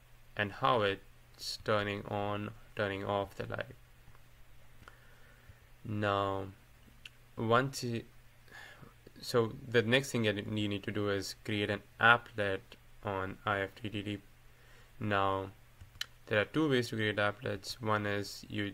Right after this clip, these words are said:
just create the normal applets by selecting the services they already have over here, but this doesn't give you a lot of flexibility, um, to put any kind of conditions or any kind of filter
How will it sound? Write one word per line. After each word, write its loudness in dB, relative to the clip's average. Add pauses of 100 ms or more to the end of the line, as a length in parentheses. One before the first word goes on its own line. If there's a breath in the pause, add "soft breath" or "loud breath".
(140)
just 0
create -4
the 0
normal -2 (200)
applets 0 (600 loud breath)
by 0
selecting -2
the -4
services -2
they -2
already -2 (120)
have 2
over 0
here, -2 (720 loud breath)
but -2
this 2
doesn't 0
give 0
you 0
a 0
lot 2
of -2
flexibility, -2 (880 soft breath)
um, -4 (240)
to -4
put 2
any 2
kind -2
of -8
conditions 0
or -2
any -4
kind -4
of -4
filter 0